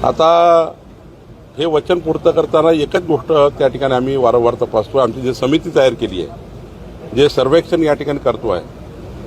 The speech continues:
कोणी फार्म हाऊस बांधलं, कोणी घर, शेतात घर बांधलं, यांची सरसकट कर्जमाफी करणे, म्हणजे श्रीमंत शेतकऱ्यांची कर्जमाफी करण्याऐवजी गरीब शेतकरी, ज्याला पन्नास पन्नास वर्ष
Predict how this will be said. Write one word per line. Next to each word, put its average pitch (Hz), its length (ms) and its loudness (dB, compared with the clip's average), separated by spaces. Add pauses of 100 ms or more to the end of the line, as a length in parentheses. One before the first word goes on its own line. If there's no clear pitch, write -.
(140)
कोणी 160 180 4
फार्म 147 320 2
हाऊस 151 120 2
बांधलं, 143 460 2
कोणी 143 240 -4
घर, 120 200 0 (200)
शेतात 139 320 0
घर 127 220 0
बांधलं, 135 520 2 (760)
यांची 147 360 0
सरसकट 170 500 0
कर्जमाफी 156 640 0 (360)
करणे, 135 300 2 (1300)
म्हणजे 175 260 0
श्रीमंत 185 540 2
शेतकऱ्यांची 165 600 0
कर्जमाफी 143 500 0
करण्याऐवजी 127 600 -2 (120)
गरीब 156 260 2
शेतकरी, 143 380 0
ज्याला 151 320 4 (500)
पन्नास 156 280 0
पन्नास 175 300 0
वर्ष 160 160 -2